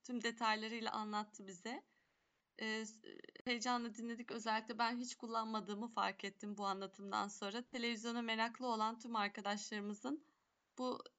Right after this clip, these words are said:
kaydı özellikle dinlemesini tavsiye ediyorum, geçen haftaki kaydımızı. Bu hafta da,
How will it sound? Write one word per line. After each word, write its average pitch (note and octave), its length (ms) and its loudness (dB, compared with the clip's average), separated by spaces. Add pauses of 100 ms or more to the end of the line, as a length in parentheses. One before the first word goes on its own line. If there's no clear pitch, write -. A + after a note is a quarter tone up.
kaydı A3+ 360 4
özellikle A#3+ 680 0
dinlemesini A3 580 -6
tavsiye G#3+ 440 -4
ediyorum, F#3 280 -8
geçen G3+ 260 -6
haftaki G3 400 -8
kaydımızı. F#3 800 -6 (520)
Bu D4+ 60 8
hafta D4 400 4
da, E4 240 0